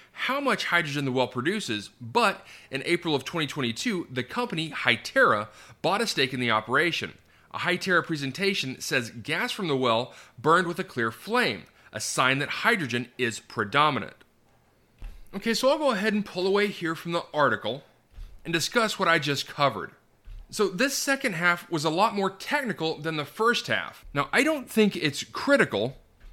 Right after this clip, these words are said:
at this level of discussion to really dive into the weeds on the technicalities of what they're talking about.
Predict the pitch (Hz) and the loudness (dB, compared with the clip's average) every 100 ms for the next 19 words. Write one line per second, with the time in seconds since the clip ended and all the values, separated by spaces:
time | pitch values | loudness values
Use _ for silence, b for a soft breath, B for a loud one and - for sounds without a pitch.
0 | - 143 - 233 190 190 185 180 147 131 | -8 -6 -2 -2 4 4 6 4 0 -2
1 | 120 - 208 - 156 B B - 190 180 | -2 -2 -2 -2 -4 B B -4 2 2
2 | 123 143 165 175 165 127 127 123 233 202 | 4 4 4 4 0 2 0 2 2 2
3 | 170 - 143 131 - 143 117 - 240 247 | 0 -4 -4 -2 -2 -2 -2 -2 0 2
4 | 147 131 131 135 - 139 123 117 214 220 | 2 2 -2 -8 -2 0 0 2 4 4
5 | 135 113 113 | 2 4 2